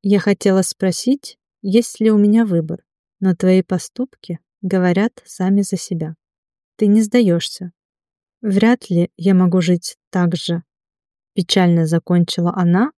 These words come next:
обведя взглядом мою одиночную камеру. «Может, и не так же, но что-то точно можешь поменять», подмигнула ей. Девочка замерла. Я почувствовала себя странно. С ней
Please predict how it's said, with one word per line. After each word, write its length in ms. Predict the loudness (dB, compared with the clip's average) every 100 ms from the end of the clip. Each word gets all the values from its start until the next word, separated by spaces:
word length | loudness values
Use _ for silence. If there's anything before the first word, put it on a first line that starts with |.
| -4
обведя 480 | -4 0 0 2 0
взглядом 600 | -2 -2 0 2 0 0
мою 540 | 0 0 0 -2 -2 -2
одиночную 680 | 0 2 2 0 -2 -2
камеру. 440 | -2 -2 -2 -4 -10 _ _ _ _ _ _ _
«Может, 400 | 0 2 2 0
и 40 | 0
не 140 | 0
так 300 | 0 -2 -2
же, 260 | -6 -8 -8 _ _
но 220 | 0 2
что-то 440 | 0 -2 -2 -2 -6 -2
точно 460 | 0 0 -4 -2
можешь 460 | 2 2 2 0 -2
поменять», 580 | 0 2 2 -2 -10 -20 _ _ _ _ _ _
подмигнула 580 | -4 0 2 2 2 0
ей. 300 | -2 -6 -10 _ _ _ _ _ _ _
Девочка 480 | 0 2 2 0 -2
замерла. 520 | 2 2 0 -4 -6 -12 _ _ _
Я 240 | 0 0
почувствовала 760 | 2 -2 -2 -4 -4 -2 0 0
себя 280 | -2 -4 -4
странно. 580 | -4 -2 -2 -2 -8 -12 _ _
С 200 | -6 2
ней 340 | 4 4 0